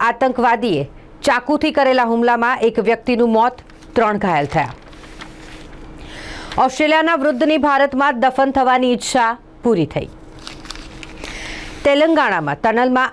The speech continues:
આઠ કામદારો ફસાયા, બચાવવાની આશા ઓછી છે. યોગી આદિત્યનાથે કહ્યું કે દુનિયાના અડધા સનાતન ધર્મ અનુયાયીઓએ મહાકુંભમાં પવિત્ર સ્નાન કર્યું.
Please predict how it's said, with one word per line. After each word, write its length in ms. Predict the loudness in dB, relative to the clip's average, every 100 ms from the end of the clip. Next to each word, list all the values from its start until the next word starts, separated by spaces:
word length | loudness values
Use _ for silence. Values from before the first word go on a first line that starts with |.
| 0
આઠ 280 | 0 2 0
કામદારો 440 | 2 2 4 2
ફસાયા, 460 | 2 0 2 2 2
બચાવવાની 640 | 0 2 2 2 0 -2 0
આશા 500 | -2 -2 0 0 0 -10 -20 -20 -14 2
ઓછી 380 | 2 4 0 -2
છે. 240 | -2 -6 -6 -20 -20 -20 -20 -20 -18 -16 -14 -14 -16 -18 -18 -18 -18 -16 -16 -16 -16 -16 -18 -18 -18 -18 -6 2
યોગી 200 | 4 4
આદિત્યનાથે 720 | 2 0 0 0 2 2 0
કહ્યું 360 | 2 4 4 2
કે 100 | 2
દુનિયાના 400 | 2 2 2 2
અડધા 240 | 2 0
સનાતન 500 | 2 0 2 2 2
ધર્મ 240 | 2 2 2
અનુયાયીઓએ 760 | 2 2 4 2 4 4 4
મહાકુંભમાં 760 | 2 0 0 0 0 2 0 0
પવિત્ર 500 | 0 0 0 0 -2
સ્નાન 300 | 0 -2 -2
કર્યું. 340 | -4 -4 -6